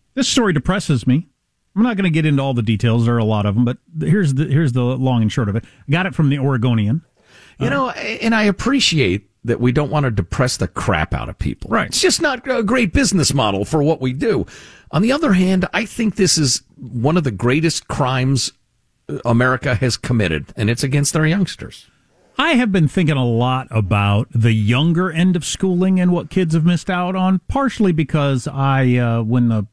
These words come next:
Speaker 1: pandemic started, I had a fourth grader, and a was supposed to be first grader, I guess.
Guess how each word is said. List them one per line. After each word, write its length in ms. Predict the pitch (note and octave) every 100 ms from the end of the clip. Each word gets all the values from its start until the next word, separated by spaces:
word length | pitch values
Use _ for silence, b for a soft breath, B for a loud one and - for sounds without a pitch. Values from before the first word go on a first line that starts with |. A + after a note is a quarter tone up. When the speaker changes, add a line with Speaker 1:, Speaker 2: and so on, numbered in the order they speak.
| _
Speaker 1:
pandemic 520 | - B2+ B2+ C3 B2
started, 480 | - - B2 B2 A#2+
I 120 | G#2+
had 240 | G#2 A#2 A2
a 260 | G2+ F#2+ F2 _ _ _ _ _ _ _ _ _
fourth 840 | - - - - - G#2+ D3 D3+
grader, 540 | - G3 A3+ C#4 C4+ - _ _ _ _ _ _ _ _ _ _ _ _ _ _ _ _ _ _ _
and 240 | A2 G#2+ G#2+
a 220 | G#2+ G#2+
was 180 | G#2+ G#2
supposed 360 | - A#2+ B2 -
to 60 |
be 1120 | A2 A#2+ A2 G#2+ G#2 G2+ G2+ G2+ G2 G2 F#2+ F#2
first 240 | D3+ D3
grader, 260 | G#3+ A3 A#3
I 60 |
guess. 340 | A#3 A#3 -